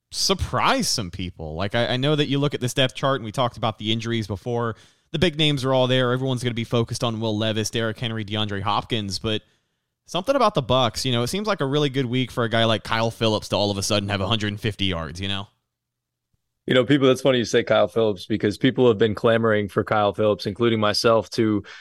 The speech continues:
Speaker 2: do something, you know, just at least be able to stay on the football field. It seemed like he was gonna be another one of those Adam Humphrey deals that, you know, have a lot of expectations and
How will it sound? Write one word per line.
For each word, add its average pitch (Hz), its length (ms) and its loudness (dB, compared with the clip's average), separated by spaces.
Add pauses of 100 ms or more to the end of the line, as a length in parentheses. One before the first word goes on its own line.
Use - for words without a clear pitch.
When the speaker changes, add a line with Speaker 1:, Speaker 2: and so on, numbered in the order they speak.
(180)
Speaker 2:
do 160 220 4
something, 110 580 0
you 113 80 2
know, 117 120 4
just 131 220 2
at 139 120 4
least 180 220 4
be 180 80 6
able 151 100 6
to 117 80 0
stay 139 180 2
on 117 120 2
the 101 60 -8
football 110 380 2
field. 107 300 2
It 104 80 -2
seemed 127 180 0
like 113 140 2
he 117 100 -2
was 110 140 0
gonna 113 160 0
be 110 140 4
another 107 260 2
one 104 140 2
of 101 40 0
those 104 300 2 (400)
Adam 117 240 0
Humphrey 110 480 -2
deals 104 360 4
that, 104 220 2 (120)
you 107 160 -4
know, 101 140 0
have 110 200 0
a 107 60 -2
lot 110 180 2
of 98 220 -4 (100)
expectations 107 880 -2
and 98 220 -2